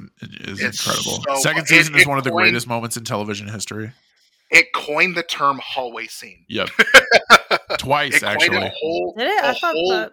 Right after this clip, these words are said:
Speaker 3: was Star Wars. Okay.
Speaker 1: No,
Speaker 2: Nope,
Speaker 1: ma'am.
Speaker 2: that's, it came from Daredevil. It coined a whole new term, uh, for cinematic movies, or cinematic movies, for movies in general.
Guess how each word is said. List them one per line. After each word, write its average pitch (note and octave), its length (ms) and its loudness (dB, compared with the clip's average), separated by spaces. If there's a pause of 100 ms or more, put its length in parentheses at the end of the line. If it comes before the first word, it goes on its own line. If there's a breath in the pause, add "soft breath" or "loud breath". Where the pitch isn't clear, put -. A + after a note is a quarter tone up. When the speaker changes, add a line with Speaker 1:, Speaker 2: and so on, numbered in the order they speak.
(120)
Speaker 3:
was - 480 -16 (140)
Star - 280 -18
Wars. E3 260 -14
Okay. C4 300 -8 (440)
Speaker 1:
No, - 120 -12
Speaker 2:
Nope, C3+ 240 0
Speaker 1:
ma'am. - 60 -20 (100)
Speaker 2:
that's, - 480 2
it C#3 200 -4
came C#3 280 -4
from C#3 200 -10
Daredevil. B2 440 -4
It C3+ 120 -10
coined C#3 340 -8
a B2 40 -4
whole B2+ 340 -14
new B2 160 -16
term, G2+ 400 -10 (560)
uh, A#2+ 220 -2
for B2 140 -14
cinematic A2+ 560 -6
movies, G#2 500 -20 (180)
or G#2 140 -20
cinematic G2+ 460 -20
movies, G2+ 240 -20
for A#2+ 100 -18
movies A2+ 300 -18
in G#2 80 -20
general. G2 340 -20